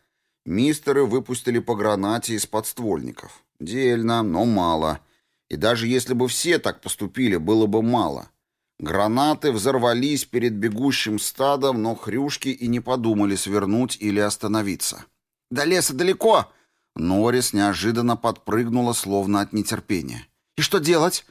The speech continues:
Что делать, Рябой?" "В кучу!"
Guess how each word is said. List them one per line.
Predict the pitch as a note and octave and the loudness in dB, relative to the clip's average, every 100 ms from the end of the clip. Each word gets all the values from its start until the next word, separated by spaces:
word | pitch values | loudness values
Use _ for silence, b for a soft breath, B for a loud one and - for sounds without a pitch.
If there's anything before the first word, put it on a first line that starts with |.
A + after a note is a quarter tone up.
| b b | b b
Что | - A#3 | -2 0
делать, | G#3 A#3 D3+ G3+ | 2 2 2 2
Рябой?" | G#3 G3 E3 F2 _ _ | 2 4 4 2 _ _
"В | - | -12
кучу!" | - D#3 F#3+ F#3+ - F#3+ F3+ D3 - | 0 6 6 6 4 4 6 4 0